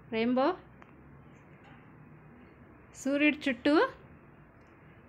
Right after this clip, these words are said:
చుట్టూ ఉంది. అసలు ఇంతవరకు ఎప్పుడు ఇట్లాగ రాలేదు, ఎందుకని ఈరోజు ఇట్లాగా. చూడండి,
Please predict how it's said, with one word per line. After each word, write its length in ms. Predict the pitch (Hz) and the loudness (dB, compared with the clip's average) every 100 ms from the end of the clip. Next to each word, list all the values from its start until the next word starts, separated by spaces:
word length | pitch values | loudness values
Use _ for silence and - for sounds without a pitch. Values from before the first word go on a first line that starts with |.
| - | -10
చుట్టూ 280 | 262 - 349 302 | -8 0 4 4
ఉంది. 220 | 240 262 453 466 - - - - - - - - - - - - - - - - - - - - | 4 4 0 -4 -20 -20 -20 -20 -20 -20 -20 -20 -20 -20 -20 -20 -20 -20 -20 -20 -20 -20 -20 -16
అసలు 180 | 233 269 269 | -8 0 0
ఇంతవరకు 380 | 269 277 294 302 | 2 2 4 2
ఎప్పుడు 220 | 302 330 330 | 2 4 6
ఇట్లాగ 220 | 262 247 233 | 6 4 4
రాలేదు, 320 | 226 247 226 254 | 4 4 4 4
ఎందుకని 300 | 247 247 277 262 | 2 0 0 0
ఈరోజు 280 | 240 233 302 403 - | 0 0 -2 -4 -14
ఇట్లాగా. 340 | - 220 220 285 349 - - - - - - - - - - - - - - - - - - - - - - - - - - - - - - - - - - | -8 -6 -2 -2 -4 -12 -20 -20 -20 -20 -20 -20 -20 -20 -20 -20 -20 -20 -20 -20 -20 -20 -20 -20 -20 -20 -20 -20 -20 -20 -20 -20 -20 -20 -20 -20 -20 -20 -10
చూడండి, 300 | 277 269 302 | -2 4 4